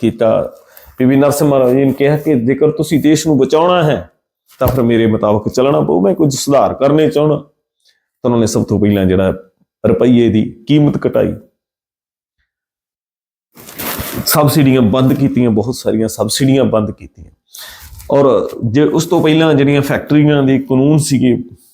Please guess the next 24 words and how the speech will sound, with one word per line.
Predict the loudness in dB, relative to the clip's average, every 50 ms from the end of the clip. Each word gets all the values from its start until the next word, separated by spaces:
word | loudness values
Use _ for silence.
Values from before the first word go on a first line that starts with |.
| _ _ _ _ _
ਕਾਫੀ | -4 -2 -2 0 0
ਸਾਰੇ | 0 0 2 0 2 2
ਬਣੇ | 2 0 0 2 2 2
ਹੋਏ, | 2 2 0 0 -2 -8 -14 _ _ _ _ _ _ _ 0
ਉਹਨਾਂ | 2 2 2 2
ਨੂੰ | 2 0 0 -2
ਘਟਾਇਆ। | -2 0 0 0 0 0 -2 -2 -6 -10 _ _ _ _ _ _ _ _ _ _ _ _ _ _ _ 0
ਜਿਹੜਾ | 2 2 2 2
ਦੇਸ਼ | 2 2 0 0 0
ਦੇ | 0 -2
ਵਿੱਚ | 0 0 0
ਇੰਸਪੈਕਟਰ | 0 0 -2 -2 -4 -4 -4 -2 -2 -2
ਰਾਜ | 0 0 2 2 2 2 0
ਸੀ | 0 2 2 2
ਉਹ | 2 2 2 0 -2 -2
ਘਟਾਏ। | -2 0 0 0 -2 -4 -6 -12 _ _ _ _ _ _ -6
ਸਾਡੇ | -2 0 2 2 2
ਦੇਸ਼ | 2 2 2 0 0 0
ਦੀ | 0 2
ਇੰਡਸਟਰੀ | 2 2 2 0 0 0 -2 -4 -4 -2 0 0 2
ਨੂੰ | 2 2 0 -2 -2 -6 -10 -8
ਥੋੜਾ | -4 -2 -2 -2 -2 -2 -2
ਆਜ਼ਾਦੀ | -2 0 0 2 2 4 4 4 4 2 0
ਦਿੱਤੀ | 0 -2 -4 -4 -6 -6